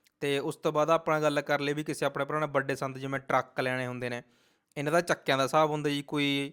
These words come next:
ਬਾਰਾਂ ਚੱਕੀ ਬੋਲ ਦਿੰਦਾ, ਕੋਈ ਦਸ ਚੱਕੀ ਬੋਲ ਦਿੰਦਾ ਨਾ, ਕੋਈ ਸੋਲਾਂ, ਕੋਈ ਅਠਾਰਾਂ। ਉਸ ਤੋਂ ਬਾਅਦ ਟਰੈਕਟਰ ਵੀ ਆ ਜਾਂਦੇ ਨੇ ਜੀ, ਆਹ ਖੜੇ ਨੇ ਜੀ ਟਰੈਕਟਰ, ਕਿਸੇ ਆਪਣੇ ਵੀਰ ਭਾਈ ਨੇ ਟਰੈਕਟਰ ਟਰੂਟਰ ਲੈਣੇ ਹੋਣ, ਕੰਬਾਈਨਾਂ ਵੀ ਖੜੀਆਂ ਨੇ ਮਗਰਲੇ ਪਾਸੇ। ਆਹ ਟਰੈਕਟਰ ਦਾ ਸਟਾਕ, ਉਹ ਟਰੱਕਾਂ ਦਾ ਸਟਾਕ ਆ।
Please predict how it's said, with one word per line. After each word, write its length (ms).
ਬਾਰਾਂ 260
ਚੱਕੀ 300
ਬੋਲ 220
ਦਿੰਦਾ, 220
ਕੋਈ 140
ਦਸ 240
ਚੱਕੀ 280
ਬੋਲ 220
ਦਿੰਦਾ 220
ਨਾ, 120
ਕੋਈ 140
ਸੋਲਾਂ, 380
ਕੋਈ 140
ਅਠਾਰਾਂ। 280
ਉਸ 120
ਤੋਂ 100
ਬਾਅਦ 180
ਟਰੈਕਟਰ 380
ਵੀ 100
ਆ 120
ਜਾਂਦੇ 220
ਨੇ 60
ਜੀ, 180
ਆਹ 120
ਖੜੇ 200
ਨੇ 120
ਜੀ 60
ਟਰੈਕਟਰ, 440
ਕਿਸੇ 260
ਆਪਣੇ 180
ਵੀਰ 180
ਭਾਈ 220
ਨੇ 220
ਟਰੈਕਟਰ 320
ਟਰੂਟਰ 220
ਲੈਣੇ 220
ਹੋਣ, 160
ਕੰਬਾਈਨਾਂ 520
ਵੀ 100
ਖੜੀਆਂ 220
ਨੇ 60
ਮਗਰਲੇ 360
ਪਾਸੇ। 380
ਆਹ 140
ਟਰੈਕਟਰ 340
ਦਾ 120
ਸਟਾਕ, 320
ਉਹ 60
ਟਰੱਕਾਂ 340
ਦਾ 120
ਸਟਾਕ 340
ਆ। 140